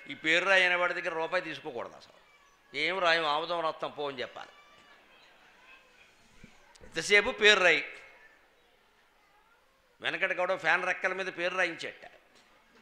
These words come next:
అది తిరుగుతుంటే ఆయన పేరు కనపట్టలేదు కాబట్టి ఫ్యాన్ వేయొద్దు అన్నట్ట. మన దానాలు అలాగే ఉంటాయి. భక్తుల సౌకర్యం కాదు, మన ప్రచారం ముగి-, ఎందుకు రేపు ఎమ్మెల్యేగా నిలబడాలి కదా మరి, ఎందుకు ఇదంతా? బాగా ఈ మొహం ఒకటి కనపడితే అందరికీ రేపు గుద్దుతారని లెక్క.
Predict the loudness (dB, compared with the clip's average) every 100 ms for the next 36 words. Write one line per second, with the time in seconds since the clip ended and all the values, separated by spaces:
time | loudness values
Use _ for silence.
0 | _ _ _ _ -14 -10 -10 -10 -4 2
1 | 2 2 -2 0 0 0 -4 -4 -4 -4
2 | 0 0 2 0 -2 -6 -12 -18 -20 -20
3 | -20 -20 -20 -20 -20 -18 -18 -18 -18 -20
4 | -20 -20 -20 -20 -20 -20 -20 -20 -20 -20
5 | -20 -20 -20 -20 -20 -20 _ -14 -4 0
6 | 2 4 6 4 2 -2 -6 -8 -8 -4
7 | -4 0 0 2 0 2 2 2 -4 -2
8 | 0 2 2 -2 -8 -8 -4 -2 0 0
9 | 2 2 2 2 2 2 0 -2 2 2
10 | 2 -2 -6 -8 -6 -2 -2 -2 -6 -10
11 | -20 -20 -20 -20 -20 -20 _ _ _ _
12 | _ -4 -2 2 2 2 0 0 0 0
13 | 0 0 -2 -2 -2 -2 -2 -4 -4 -10
14 | -2 0 0 -2 -6 -8